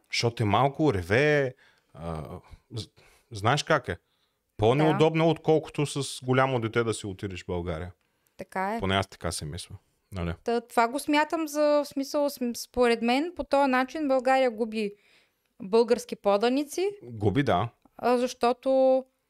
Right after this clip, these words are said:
Speaker 2: аз, ако съм честно казана, ако имам немско подданство, немско гражданство и детето ми се роди, аз няма да се помъкна към България, за да му извадя лични документи, да му изкарам акт за раждане.
Speaker 1: И тоест,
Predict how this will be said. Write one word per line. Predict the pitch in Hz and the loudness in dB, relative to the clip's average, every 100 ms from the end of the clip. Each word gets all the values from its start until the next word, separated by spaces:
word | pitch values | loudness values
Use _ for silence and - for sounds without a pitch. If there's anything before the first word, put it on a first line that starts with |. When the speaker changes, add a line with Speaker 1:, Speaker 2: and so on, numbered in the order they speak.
| - | -2
Speaker 2:
аз, | 262 269 269 | 0 2 -2
ако | - | -6
съм | 214 220 | -6 -6
честно | 202 240 226 220 | 0 0 0 -2
казана, | 202 214 254 339 302 | -2 0 0 -2 -2
ако | - | 0
имам | 262 254 233 | 0 2 0
немско | 208 202 - - | -2 -4 -10 -6
подданство, | 202 202 247 277 - 339 | 0 2 2 -2 -6 -4
немско | 269 202 - 180 | -2 -2 -6 -4
гражданство | 185 180 196 247 254 - 339 | 0 2 0 -4 -8 -6 -4
и | 277 | -4
детето | 226 233 233 | 0 -2 -2
ми | 208 | -6
се | - 185 | -2 0
роди, | 170 156 165 330 403 - - - | 0 -4 -6 -6 -6 -14 -20 -4
аз | 214 233 | -2 0
няма | 247 226 269 | 0 2 2
да | 247 | 0
се | - 208 | -4 -6
помъкна | 196 214 254 - 302 311 302 _ | -6 -6 -6 -4 -4 -4 -8 _
към | 226 214 | -6 -2
България, | 208 202 214 247 | -2 2 2 2
за | 254 | -2
да | 233 | -4
му | 226 226 | -4 -4
извадя | 208 214 220 240 240 | 0 0 2 0 0
лични | 220 220 233 | -4 -6 -8
документи, | 214 214 214 208 202 208 | -8 -8 -6 -4 -4 -6
да | 202 | -8
му | 214 | -8
изкарам | 208 - 214 214 | -8 -4 -2 -2
акт | 202 202 | -4 -4
за | 185 | -2
раждане. | 175 170 170 180 131 | 0 -2 -4 -6 -4
Speaker 1:
И | 123 | 2
тоест, | 131 131 - | 4 4 0